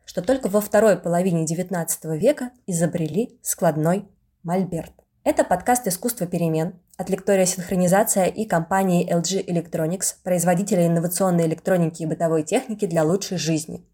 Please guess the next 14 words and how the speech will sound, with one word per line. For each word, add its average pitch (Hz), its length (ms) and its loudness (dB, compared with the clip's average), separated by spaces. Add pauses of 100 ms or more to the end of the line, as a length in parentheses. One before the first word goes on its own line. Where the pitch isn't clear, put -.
(100)
В 185 100 -2
этом 262 220 2
подкасте 262 480 0
мы 208 140 2
рассказываем, 220 680 2
как 220 220 2
технологии 180 600 2
взаимодействуют 175 680 2
с - 80 -6
искусством 226 540 0
и 226 180 -2
помогают 196 520 2
ему 170 220 0
развиваться. 175 680 -2